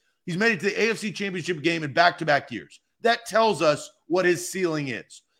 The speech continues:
Josh Allen, I think we, he has a higher ceiling than what it ended with this year, but he's been doing it on a consistent basis. We know what Patrick Mahomes' ceiling is. It's a Super Bowl championship. All of these things,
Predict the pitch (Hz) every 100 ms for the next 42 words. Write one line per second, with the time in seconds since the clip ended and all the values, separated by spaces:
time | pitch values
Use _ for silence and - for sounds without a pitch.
0 | _ 143 120 208 247 - 170 220 247 170
1 | 120 165 160 214 196 - _ _ 190 196
2 | 175 254 226 190 160 196 190 - 196 190
3 | 175 170 165 160 156 165 160 147 143 123
4 | 233 - 160 160 185 - _ _ 208 185
5 | 226 185 214 165 220 214 208 202 202 175
6 | 202 185 180 196 185 180 92 - 135 139
7 | 156 165 165 160 156 139 156 165 185 131
8 | - _ _ - 170 160 143 131 113 127
9 | 123 135 175 160 156 165 160 190 175 139
10 | 104 - 90 - _ _ _ _ _ _
11 | _ _ _ _ 214 262 262 151 180 233
12 | 185 - 185 165 151 117